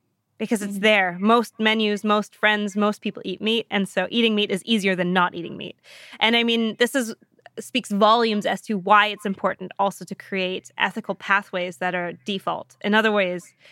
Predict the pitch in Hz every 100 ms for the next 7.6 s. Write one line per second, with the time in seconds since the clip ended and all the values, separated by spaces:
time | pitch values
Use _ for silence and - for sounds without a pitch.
0 | - _ _ - 190 190 185 _ _ _
1 | - 214 214 247 247 226 208 196 - -
2 | - - - 233 233 247 220 226 214 202
3 | 180 202 226 240 233 226 233 220 202 226
4 | 196 180 220 - - 185 - - 185 -
5 | 208 208 208 _ - 214 233 233 202 214
6 | - 247 254 320 240 190 240 233 202 202
7 | - 185 185 190 190